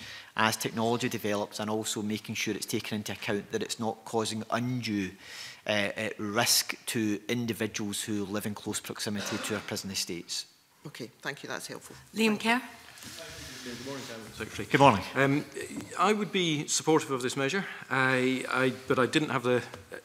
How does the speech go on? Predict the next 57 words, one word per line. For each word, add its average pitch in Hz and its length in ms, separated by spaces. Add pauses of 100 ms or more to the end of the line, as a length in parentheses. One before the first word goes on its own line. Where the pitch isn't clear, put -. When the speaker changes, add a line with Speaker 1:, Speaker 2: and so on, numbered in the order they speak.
(120)
Speaker 4:
benefit 123 340
of 113 80
attending 120 380
this 113 120
briefing 131 360
the 120 80
other 117 120
week, 123 200
so 120 80
I'm 113 60
just 139 140
wondering 135 200
if - 80
you 110 80
can 110 240 (140)
help 120 200
me 120 80
understand, 120 580 (140)
uh, 101 300 (100)
just - 220
a 104 40
bit 113 140
more 110 160
about 117 300
it. - 100 (400)
Uh, 127 120 (100)
am 143 100
I 214 120
right 196 340
then 120 160
that 117 100
this - 380 (160)
doesn't 156 320
require 135 360
the 123 120
actual 123 240
finding 117 400
of 113 100
a 117 80
unit? 117 560
What 135 160
it 143 80
requires 123 440
is - 220 (160)
the 117 120
discovery 135 420
of 120 100
a - 40
signal, 120 500 (560)
uh, 113 320 (140)
and 120 160
then 120 100
the 107 80
telecoms 151 480
provider 110 340
locking 117 520
down 113 340